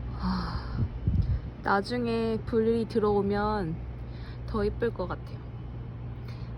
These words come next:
오늘도 정말 무계획. 인생은 무계획이 더 재밌는 것 같습니다. 이 카페는 우리가 완전 전세를 냈어요.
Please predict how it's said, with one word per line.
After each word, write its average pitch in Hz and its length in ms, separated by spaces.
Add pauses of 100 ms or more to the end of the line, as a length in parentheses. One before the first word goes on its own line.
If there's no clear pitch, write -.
오늘도 202 540
정말 185 400
무계획. 147 500 (1300)
인생은 170 460
무계획이 160 460
더 170 100
재밌는 170 560
것 147 80
같습니다. 160 680 (960)
이 - 80
카페는 196 720
우리가 175 280
완전 156 300
전세를 165 520
냈어요. 147 540